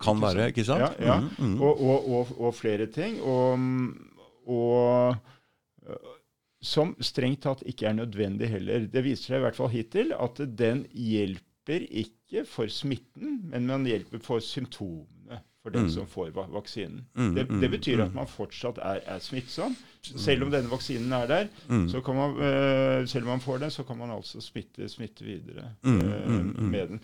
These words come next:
Speaker 2: Så dette blir en evig runddans, da, og så, og så får man flere vaksiner, og så kan man jo, eh, og så er det ikke vanskelig å se hvem som tjener på dette her.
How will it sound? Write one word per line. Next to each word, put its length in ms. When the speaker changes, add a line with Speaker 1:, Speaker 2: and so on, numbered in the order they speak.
Speaker 2:
Så 120
dette 240
blir 200
en 100
evig 380
runddans, 500
da, 240
og 60
så, 160
og 80
så 120
får 160
man 120
flere 240
vaksiner, 520
og 60
så 220
kan 120
man 120
jo, 160
eh, 160
og 100
så 120
er 60
det 100
ikke 100
vanskelig 220
å 40
se 100
hvem 100
som 160
tjener 280
på 160
dette 200
her. 140